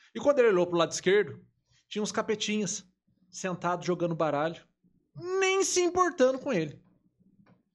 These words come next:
Aí ele falou assim, "Gente, não é possível." E ele tá, começou a ficar puto com aquilo, porque, pô, por que que o, o, um lado, os anjinhos lá tão chamando, vibrando, e os caras não tão nem ligando pra mim?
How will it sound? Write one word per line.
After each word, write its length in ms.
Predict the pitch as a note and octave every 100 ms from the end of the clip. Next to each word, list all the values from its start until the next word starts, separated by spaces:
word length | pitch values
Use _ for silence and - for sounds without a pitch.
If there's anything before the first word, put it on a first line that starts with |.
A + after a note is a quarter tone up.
| _ _ _ _ _ _ _ _ _
Aí 200 | - D#3
ele 120 | D#3+ E3
falou 160 | -
assim, 240 | E3+ F#3+ F3
"Gente, 360 | A3+ A3 -
não 80 | F3+
é 20 | - _
possível." 920 | - - - - - G3 F#3+ C3 C#3 D#3+
E 100 | A#3
ele 120 | B3+
tá, 160 | -
começou 320 | C4 - A#3 C4
a 40 |
ficar 140 | C4
puto 380 | C4 _ C4+ D#4
com 80 | A3+
aquilo, 380 | F#3 F3+ E3 C#3+
porque, 240 | F3 G3
pô, 160 | G#3+ C4
por 140 | A3+
que 160 | - D4
que 180 | D4 D4+
o, 80 |
o, 600 | G#3 G3+ F3 F#3+ G#3+ G#3 G3+
um 160 | F#3+
lado, 380 | F#3 G3 C4+ D#4 E4 D#4+ C4
os 180 | B3+ F#3
anjinhos 540 | A3+ G3 F#3+ C4+ B3 -
lá 160 | A3+
tão 160 | C4+ D#4+
chamando, 480 | - F#4 C4 A3 G3+
vibrando, 600 | D4 A3+ G3 G#3 F#3 B2 - - - _
e 60 | D#4+
os 100 | D4
caras 360 | - D4+ D4+ D#4
não 80 |
tão 160 | D4+ D4+
nem 220 | D4 D#4+
ligando 400 | D4+ F#3+ A3+ A3
pra 160 | F3+ D#3+
mim? 360 | G3 C#4+ A#3+